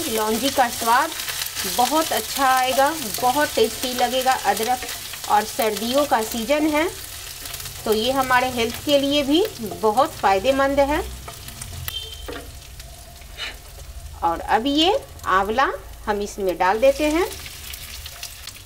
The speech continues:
और इसे हम दो मिनट के लिए अच्छी तरह से भून लेंगे।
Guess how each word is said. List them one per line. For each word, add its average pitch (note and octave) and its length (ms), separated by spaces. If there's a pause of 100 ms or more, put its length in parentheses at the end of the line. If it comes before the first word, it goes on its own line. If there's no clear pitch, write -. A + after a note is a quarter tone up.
(1040)
और G3+ 180 (120)
इसे A3+ 260
हम D#4+ 180 (440)
दो C4 140
मिनट E4 360
के D#4 240
लिए D#4 300 (680)
अच्छी C4+ 320
तरह C#4+ 260
से E4 180 (300)
भून A3+ 300
लेंगे। E4 420